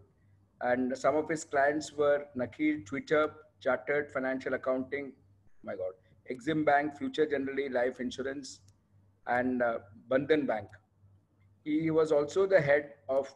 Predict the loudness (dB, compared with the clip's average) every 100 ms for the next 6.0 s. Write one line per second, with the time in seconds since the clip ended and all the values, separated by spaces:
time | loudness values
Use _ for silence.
0 | -2 4 6 4 2 0 -2 -4 -6 -2
1 | -2 -2 -8 -8 -2 0 0 -2 -2 -4
2 | -4 -10 -20 _ _ _ -20 _ 0 0
3 | 2 -2 -2 -2 0 4 2 4 2 2
4 | -2 0 0 -2 -4 -4 0 2 2 0
5 | -2 -6 -10 -20 -4 0 0 -2 -8 -6